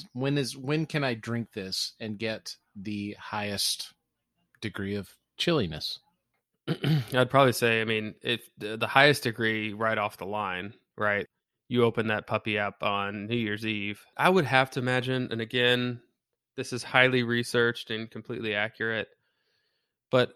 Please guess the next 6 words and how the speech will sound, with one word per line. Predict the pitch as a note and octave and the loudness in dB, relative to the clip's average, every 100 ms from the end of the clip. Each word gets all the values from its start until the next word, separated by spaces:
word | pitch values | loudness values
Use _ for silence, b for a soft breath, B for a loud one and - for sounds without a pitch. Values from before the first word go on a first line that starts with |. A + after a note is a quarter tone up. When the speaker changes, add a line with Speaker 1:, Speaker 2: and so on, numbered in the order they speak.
| _ | _
Speaker 2:
I | B2 | 0
can't | B2+ - G#3 | 0 0 2
imagine | E3 A#2+ A#2+ A#2 A#2+ | 2 2 2 0 -4
chili | - B2 A#2+ A#2+ A#2+ A#2+ | -2 0 0 0 -2 -6
being | A#2+ A#2 A#2 A#2 A2+ A2 _ _ _ _ _ - | -6 -4 -4 -6 -8 -12 _ _ _ _ _ -8
a | A#2 A2 G#2+ G#2+ G#2+ G#2+ | -6 -4 -6 -8 -10 -14